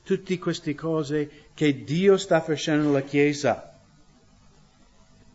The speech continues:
Ma di nuovo, se noi leggiamo dal capitolo due in avanti, dice, "Ma quanti problemi c'era in questa Chiesa?" Addirittura in capitolo cinque vedremo che c'era un uomo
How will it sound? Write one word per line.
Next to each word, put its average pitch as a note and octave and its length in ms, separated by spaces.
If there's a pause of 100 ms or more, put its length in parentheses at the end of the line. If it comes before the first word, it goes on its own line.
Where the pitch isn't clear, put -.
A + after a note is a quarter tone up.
(320)
Ma C#3+ 100
di D#3 160
nuovo, F#3+ 320
se D#3+ 160
noi F#3 180
leggiamo F3+ 560
dal D#3+ 220
capitolo D#3 460
due E3+ 340
in D#3 100
avanti, D3 560
dice, C3+ 260
"Ma B2 240 (240)
quanti G3+ 440
problemi E3+ 560
c'era C3+ 240
in B2 80
questa B2 260
Chiesa?" G2 500 (1900)
Addirittura G3 640
in F3 60
capitolo D#3 480
cinque A3+ 420
vedremo E3 460
che C#3+ 160
c'era E3 260
un C#3 120
uomo F3+ 680